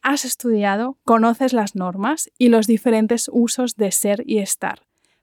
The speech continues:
pero también sabemos que algunos de vosotros y de vosotras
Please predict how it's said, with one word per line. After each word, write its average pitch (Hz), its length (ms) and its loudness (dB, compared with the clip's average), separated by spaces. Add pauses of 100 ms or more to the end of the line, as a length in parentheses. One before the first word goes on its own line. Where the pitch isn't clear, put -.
(120)
pero 302 520 4
también 208 320 2
sabemos 233 640 0
que 226 120 -2
algunos 202 380 0
de 202 80 -4
vosotros 190 580 -4
y 208 60 -12
de 202 100 -8
vosotras 220 640 0